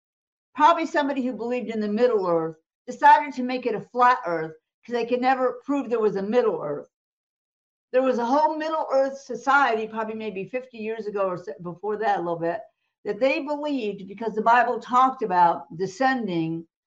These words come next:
and they talked about Abraham's bosom or paradise. And so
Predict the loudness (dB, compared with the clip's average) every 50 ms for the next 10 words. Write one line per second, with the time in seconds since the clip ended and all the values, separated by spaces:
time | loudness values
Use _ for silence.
0 | _ _ _ -10 -8 -6 -4 -2 0 2 2 2 0 -2 -4 0 2 2 4 2
1 | 2 0 -2 -2 -2 -2 -4 -4 -4 -8 -8 -8 -8 -4 -2 0 0 0 -2 -2
2 | -6 -6 -6 -6 -4 -2 0 2 2 2 2 2 2 4 4 4 4 2 0 -2
3 | -4 -10 -14 _ _ _ _ _ _ _ _ _ -12 -8 -6 -6 -4 -2 0 0
4 | 0 0 -2 -8